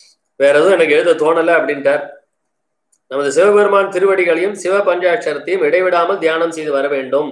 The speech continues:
அப்படிங்கிறார். சிவ பஞ்சாட்சரத்தை மறக்காத, மறக்காதன்னு ஒவ்வொரு கடிதமா சொல்லிக்கிட்டே வர்றார், கவனிங்க. "இடைவிடாமல் தியானம் செய்து வர வேண்டும் என்பது ஒன்றே முக்கியம் என்று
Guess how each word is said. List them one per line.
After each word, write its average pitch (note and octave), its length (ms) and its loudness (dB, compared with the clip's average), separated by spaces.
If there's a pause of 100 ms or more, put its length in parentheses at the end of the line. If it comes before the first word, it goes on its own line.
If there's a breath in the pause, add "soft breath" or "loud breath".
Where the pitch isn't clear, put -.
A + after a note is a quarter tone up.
அப்படிங்கிறார். C3+ 480 -16 (1200)
சிவ D3+ 220 0
பஞ்சாட்சரத்தை D3 600 0
மறக்காத, C#3+ 460 -2
மறக்காதன்னு D3+ 560 -2
ஒவ்வொரு D3+ 220 2
கடிதமா E3 320 0
சொல்லிக்கிட்டே D3+ 460 -2
வர்றார், D3 320 -2 (180)
கவனிங்க. C3+ 360 -6 (4000)
"இடைவிடாமல் G3+ 640 2
தியானம் F3+ 320 0
செய்து F3+ 160 0
வர D#3+ 180 2
வேண்டும் D#3+ 320 0
என்பது C#3+ 260 -2
ஒன்றே D3+ 340 0
முக்கியம் D3+ 440 -10
என்று C3 280 -8